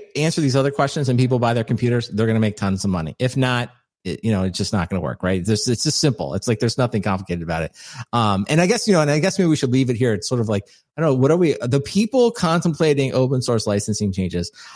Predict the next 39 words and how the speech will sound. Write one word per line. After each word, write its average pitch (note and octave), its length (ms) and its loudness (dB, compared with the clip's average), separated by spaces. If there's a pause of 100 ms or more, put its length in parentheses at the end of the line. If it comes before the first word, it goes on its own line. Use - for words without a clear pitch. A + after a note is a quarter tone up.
(140)
I D3 180 2
hope G3 320 4
someone, A2+ 640 0 (160)
um, A2 400 0
of D#3 180 2
some E3 220 2
size, G#2 680 -2
'cause A#2 180 -2
this C3 100 -4
is, B2+ 140 0
like, G#2+ 180 0
the A2+ 80 2
next C3+ 400 0
big A#2+ 200 0
one. F2+ 300 -2 (920)
It F3 140 2
would G3+ 160 4
be G#3+ 120 4
interesting D#3 760 0
if G#2+ 80 -4
someone C#3 320 2
went A2+ 280 0
this A2 260 -4
route, F2+ 320 -4
right? A#2 180 -2
Kinda D#3 200 0
like, C3 220 2
you C3+ 60 2
know, A#2 60 4
Chef D#3 280 2
did A2 160 2
it, G#2 220 0
but, A2+ 120 -2
like, G#2+ 140 0
if G#2+ 80 -2
someone's C3+ 220 0
like, A#2 120 2
"No, C3+ 120 4
no, D3+ 340 2